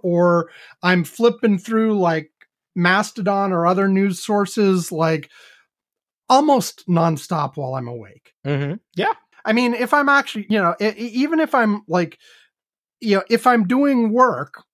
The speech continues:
Speaker 2: Yeah.
Speaker 1: I'll still have it on in the background or whatever, unless I'm in an actual, you know,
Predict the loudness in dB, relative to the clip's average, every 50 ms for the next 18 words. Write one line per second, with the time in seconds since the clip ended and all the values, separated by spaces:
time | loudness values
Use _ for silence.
0 | _ _ -2 0 2 2 0 -2 -4 -10 _ _ -2 -2 -2 -2 0 -2 -2 0
1 | 0 0 0 0 0 0 2 2 2 4 4 2 2 0 0 -2 0 -2 -2 -6
2 | -6 -6 -6 -6 -8 -10 -10 -8 -8 -8 -6 -6 -6 -4 -2 0 2 0 0 0
3 | -2 -6 -4 -6 -8 -8 -8 -10 -10 -10 -12 -14 -16 -16 -16 -16 -18 -20 -20 -20
4 | -20 -20